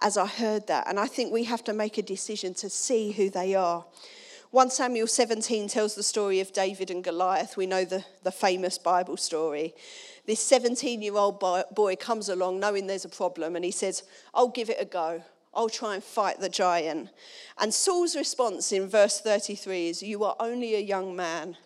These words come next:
I remember reading that a little while ago and thinking, "How tragic is that comment?" <laughs> "You are only a young man." And I want to encourage us today as we look at our young people, not to say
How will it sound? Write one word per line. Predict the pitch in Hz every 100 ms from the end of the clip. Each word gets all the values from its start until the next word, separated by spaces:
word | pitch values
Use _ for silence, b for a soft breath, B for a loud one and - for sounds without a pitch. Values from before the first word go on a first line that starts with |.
| B B B B
I | 247
remember | 294 285 269
reading | 262 233 185
that | 185 -
a |
little | 196 170
while | 196 190
ago | 185 165
and | 160 175
thinking, | 196 170 190
"How | 180 - 294 294
tragic | 285 - 262 226 - 135 - - -
is | 170 -
that | 202 - -
comment?" | - 151 139 139 -
<laughs> | - - - B B B B B
"You | 202 240
are | 233 208
only | 262 277 262 254 240 -
a |
young | 220 208 202 202
man." | 190 185 165 160 - B B -
And | 214
I | 262
want | 330
to | 311
encourage | 262 - 247 233
us | 220
today | - 202 208 202
as | 202
we | 226 226
look | 254 254
at | 247
our | 233 220
young | 214 202
people, | 208 208 190 - 180
not | 202 254 -
to | -
say | 208 226 196 190